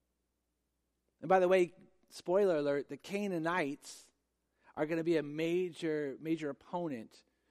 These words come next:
to the Israelites. So there's gonna be a major problem here. Here come the Canaanites,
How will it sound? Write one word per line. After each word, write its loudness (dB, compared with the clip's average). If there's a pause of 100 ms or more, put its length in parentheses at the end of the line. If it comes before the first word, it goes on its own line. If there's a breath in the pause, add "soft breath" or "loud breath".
to -6
the -4
Israelites. -4 (840)
So -10
there's -8
gonna 0
be -6
a -14
major 0
problem 2
here. -6
Here -4
come -4
the -2
Canaanites, -2